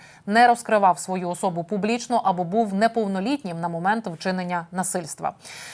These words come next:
Тож це викликало, звісно, осуд. Зокрема, у файлах є згадки про українську модель Аліну Бойко. Нам вдалося знайти інформацію про ймовірний зв'язок Аліни Бойко та Епштейна. Її ім'я та прізвище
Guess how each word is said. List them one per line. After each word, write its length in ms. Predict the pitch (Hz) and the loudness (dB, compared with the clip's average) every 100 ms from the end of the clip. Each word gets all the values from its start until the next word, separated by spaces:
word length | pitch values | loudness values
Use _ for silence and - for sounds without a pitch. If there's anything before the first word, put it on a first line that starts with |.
| - | -4
Тож 220 | - 381 392 | 4 6 6
це 140 | 302 | 4
викликало, 480 | 254 285 269 233 208 | 4 2 2 2 2
звісно, 360 | 214 233 214 202 | 0 0 -2 2
осуд. 440 | 190 165 165 - - - | 2 2 -4 -10 -18 -10
Зокрема, 520 | 208 202 208 262 294 | 0 2 4 4 4
у 100 | 190 | 0
файлах 460 | 165 226 269 214 - | 4 4 6 2 0
є 240 | 165 254 | -2 -2
згадки 440 | 190 180 233 - 202 | 0 2 2 2 -4
про 180 | 208 | 0
українську 760 | 202 202 202 196 196 277 247 - | -2 -4 -2 0 0 -4 -4 -4
модель 360 | 185 175 175 160 - | -2 0 -2 -4 -4
Аліну 300 | 185 208 196 | -2 0 -2
Бойко. 460 | 175 220 190 - - - - - - | 0 0 0 -6 -14 -18 -18 -8 0
Нам 160 | 381 | 4
вдалося 380 | 269 233 311 269 | 4 4 4 0
знайти 240 | 202 208 | 0 0
інформацію 640 | 254 214 202 254 339 254 208 | -2 -2 2 2 2 -2 -2
про 260 | - 208 | 0 2
ймовірний 300 | 196 185 208 233 254 190 | 2 0 0 2 0 0
зв'язок 520 | 165 165 190 185 185 - | -2 -2 0 0 -2 -2
Аліни 380 | 185 208 339 285 | -2 0 -2 0
Бойко 380 | 185 180 165 175 | 0 0 -2 0
та 240 | 190 190 190 | 4 4 2
Епштейна. 540 | 185 - 208 170 156 - - | -6 -2 -2 -2 -8 -12 -14
Її 480 | 170 196 214 381 240 | -6 -4 -2 -4 -4
ім'я 320 | 202 190 180 | 0 2 2
та 120 | 277 | 0
прізвище 640 | 240 190 170 190 - 202 | -4 -4 -4 -6 -4 -4